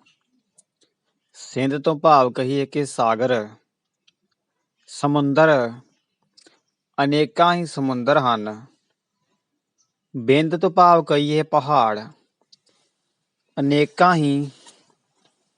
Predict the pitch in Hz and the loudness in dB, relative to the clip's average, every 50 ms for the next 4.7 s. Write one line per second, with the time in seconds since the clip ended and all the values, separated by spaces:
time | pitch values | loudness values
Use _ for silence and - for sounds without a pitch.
0 | _ _ _ _ _ - 156 143 135 151 143 120 117 123 120 127 123 110 107 107 | _ _ _ _ _ 0 0 2 4 4 4 4 2 -2 -2 -4 -4 -4 -4 -8
1 | 107 107 - _ _ _ _ _ _ _ _ _ _ _ _ _ _ _ _ _ | -12 -14 -20 _ _ _ _ _ _ _ _ _ _ _ _ _ _ _ _ _
2 | _ _ _ _ _ _ _ _ _ _ _ _ _ _ _ 339 320 _ _ _ | _ _ _ _ _ _ _ _ _ _ _ _ _ _ _ -20 -20 _ _ _
3 | - - _ _ _ - - - - - _ - - 139 135 - 160 160 160 160 | -20 -20 _ _ _ -20 -20 -20 -20 -20 _ -6 -6 -4 -2 -2 -2 0 0 0
4 | 151 131 139 139 139 143 143 139 135 127 117 104 101 | 0 0 0 0 0 0 0 0 0 -2 -2 -4 -6